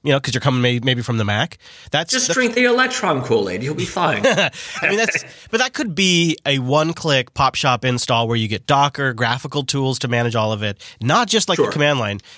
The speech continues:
Speaker 1: because that's how it is on the Mac. Like, when you download the Docker dot, dot package file and install it on Mac O S,
Speaker 2: Okay,
Speaker 1: you
Speaker 2: but
Speaker 1: get
Speaker 2: I will
Speaker 1: Docker
Speaker 2: say
Speaker 1: services, you get an automatic updater, you get an icon up in
Speaker 2: Okay.
Speaker 1: your tray.
Speaker 2: Yes, you're right,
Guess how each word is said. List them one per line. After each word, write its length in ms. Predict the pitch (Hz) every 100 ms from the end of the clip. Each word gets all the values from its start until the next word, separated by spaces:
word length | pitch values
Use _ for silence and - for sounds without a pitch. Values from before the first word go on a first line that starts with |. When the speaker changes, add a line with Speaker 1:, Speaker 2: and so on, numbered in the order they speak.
| -
Speaker 1:
because 220 | 143 160
that's 260 | 175 220 -
how 140 | 202
it 60 | 160
is 100 | 135
on 100 | 117
the 60 |
Mac. 260 | 113 104 -
Like, 120 | 127
when 160 | 131 143
you 120 | 208
download 760 | 190 180 170 175 143 127 120
the 80 | 107
Docker 600 | 101 107 139 156 - 156
dot, 240 | 131 123 123 - _ - -
dot 220 | 123 113
package 440 | - 143 143 139 110
file 420 | 120 101 92 101 - -
and 100 | 117
install 340 | 110 - 156
it 60 | 156
on 100 | 143
Mac 240 | 131 127
O 120 | 120 120
S, 220 | 104 -
Speaker 2:
Okay, 240 | 113 95 -
Speaker 1:
you 100 | 165
Speaker 2:
but 80 |
Speaker 1:
get 80 | -
Speaker 2:
I 40 | 107
will 80 | -
Speaker 1:
Docker 200 | 160 165
Speaker 2:
say 60 | -
Speaker 1:
services, 420 | 156 151 139 143
you 60 | 127
get 120 | 120
an 80 | -
automatic 440 | 147 160 156 147
updater, 480 | 143 143 151 143 143
you 80 | 127
get 100 | 117
an 60 | 104
icon 400 | 131 156 165 151
up 140 | 143
in 60 | 147
Speaker 2:
Okay. 80 |
Speaker 1:
your 60 | 135
tray. 420 | - 147 135 127 - _ _ -
Speaker 2:
Yes, 600 | 135 117 - - - - -
you're 160 | - 110
right, 540 | 101 107 175 - -